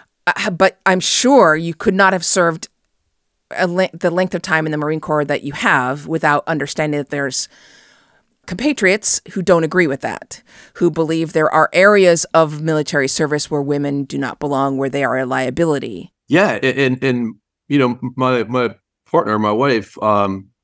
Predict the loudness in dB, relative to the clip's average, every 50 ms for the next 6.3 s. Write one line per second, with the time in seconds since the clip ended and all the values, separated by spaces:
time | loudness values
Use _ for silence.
0 | _ _ _ _ _ -8 -4 -2 -2 -2 -2 -4 -2 0 0 2 2 2 0 0
1 | 0 -2 -4 -8 -10 -6 -2 -2 0 2 2 0 0 -2 -4 -4 0 2 2 2
2 | 0 -2 -6 -8 -6 -4 -4 -4 -4 -6 -8 -8 -4 0 0 0 0 0 0 -2
3 | -2 -2 -4 -2 0 0 -2 -2 -4 -4 -2 -2 0 0 0 -2 -2 -2 -2 -2
4 | -2 -4 -4 -2 0 0 2 0 -2 -4 -4 -2 0 0 0 2 0 0 -2 -2
5 | -2 -2 0 0 0 0 0 2 2 2 2 0 -2 -6 -6 -2 0 0 2 2
6 | 2 2 2 0 -2 -6